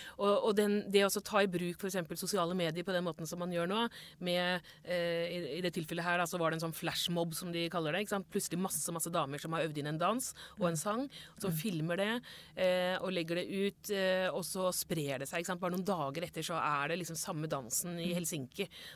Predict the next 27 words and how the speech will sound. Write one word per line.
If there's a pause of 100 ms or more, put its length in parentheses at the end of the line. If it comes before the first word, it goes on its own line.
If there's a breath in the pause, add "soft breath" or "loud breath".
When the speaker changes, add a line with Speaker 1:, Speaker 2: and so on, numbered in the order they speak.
(120 loud breath)
Speaker 1:
og
noen
dager
etter
så
ser
du
det
i
et
sted
i
Speaker 2:
Fantastisk.
Speaker 1:
Ja,
det
er
fantastisk. (520 loud breath)
Og
det,
eh,
så,
så,
mm, (680 loud breath)
eh,
kvinnebevegelsen
i
Latin-Amerika